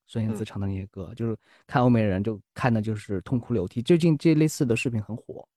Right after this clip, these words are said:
Speaker 1: 丁满会喜欢看。
Speaker 2: 爱如火你懂吗？我想，我想问这首歌，《爱如火》你，
Speaker 1: 呃，怎么才叫
Speaker 2: 你，你能，就，就你能 get 到这首
Speaker 1: 歌词是吗？
Speaker 2: 歌，歌的点吗？就是，就整个歌的给你打造这个氛围，你能懂吗？就好像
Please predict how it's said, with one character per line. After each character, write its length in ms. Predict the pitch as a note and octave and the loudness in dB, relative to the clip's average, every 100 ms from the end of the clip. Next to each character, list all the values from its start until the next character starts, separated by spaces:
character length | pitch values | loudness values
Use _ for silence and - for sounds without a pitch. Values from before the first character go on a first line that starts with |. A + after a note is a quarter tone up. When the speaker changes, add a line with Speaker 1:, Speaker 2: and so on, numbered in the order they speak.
| _ | _
Speaker 1:
丁 140 | D#3+ F3+ | 2 6
满 140 | F#3+ | 8
会 60 | C#3+ | 6
喜 40 | |
欢 80 | - | 6
看。 20 | |
Speaker 2:
爱 40 | |
如 0 | |
火 60 | A2+ | 8
你 100 | C4 | 6
懂 240 | - F#3+ D2+ | 6 2 2
吗？ 100 | G#3+ | 2
我 120 | A3 | 2
想， 220 | - F2+ | 2 -8
我 200 | F2+ G2+ | -8 -10
想 140 | - - | -14 -18
问 100 | E2 _ _ | -20 _ _
这 80 | - | -20
首 140 | F2+ | -20
歌， 160 | - - - _ _ | -16 -18 -18 _ _
《爱 120 | C3+ | 6
如 80 | B2+ | 8
火》 60 | - G#2 | 8 8
你， 80 | G#2+ | 6
Speaker 1:
呃， 60 | |
怎 40 | E3+ | 6
么 80 | |
才 160 | G3+ G3 | 6 6
叫 160 | A3 G3 | 8 8
Speaker 2:
你， 60 | |
你 80 | G#2+ | 8
能， 140 | - - _ _ - | 6 0 _ _ 8
就， 100 | F3 D#3 - - | 8 8 0 4
就 80 | F3 | 8
你 80 | |
能 160 | A#2+ B2 | 8 8
get 180 | F#3+ C#3 | 8 8
到 140 | C3+ | 8
这 100 | C#3 | 8
首 140 | C#3+ C#3+ | 6 6
Speaker 1:
歌 0 | |
词 60 | |
是 120 | - | 4
吗？ 160 | D3+ C3+ | 0 4
Speaker 2:
歌， 240 | C#3+ C3+ C3+ | 6 6 6
歌 120 | - C#3 | 6 6
的 80 | |
点 280 | B2 A2 - - | 8 4 2 -6
吗？ 140 | C#2+ | 0
就 100 | C3+ | 6
是， 160 | D3 C3 _ _ - | 6 6 _ _ 2
就 120 | D#3 | 4
整 180 | - G#2+ | 6 6
个 100 | A#2 | 6
歌 180 | D#3 D#3 | 6 8
的 200 | D3 A#2+ - | 8 6 6
给 100 | A#2+ | 6
你 160 | A2 | 6
打 180 | - G2+ | 4 0
造 220 | G#2+ B2+ | 6 6
这 140 | A2 A#2 | 8 6
个 320 | G#2 F#2+ F2+ | 6 4 2
氛 280 | - E3 G#2+ | 6 8 8
围， 180 | F2 E2+ | 6 2
你 80 | F2 | -4
能 180 | F2 G2+ | -2 -2
懂 180 | G2+ E2+ | -2 -2
吗？ 80 | G#2+ | 4
就 100 | G#3+ | 6
好 100 | C#3 | 8
像 180 | F#3 | 6